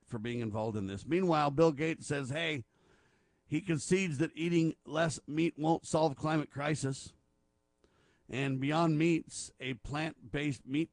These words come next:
company. Everybody's losing money on these, quote, meat substitutes. People flat out don't want 'em. Bloomberg reporting on the details of this thing. I mean, it,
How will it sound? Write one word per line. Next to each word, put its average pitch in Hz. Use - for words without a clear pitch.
company. 135
Everybody's 151
losing 139
money 151
on 127
these, 123
quote, 147
meat 143
substitutes. 135
People 147
flat 151
out 147
don't 139
want 139
'em. 120
Bloomberg 160
reporting 151
on 139
the 131
details 127
of 113
this 113
thing. 123
I 143
mean, 175
it, 190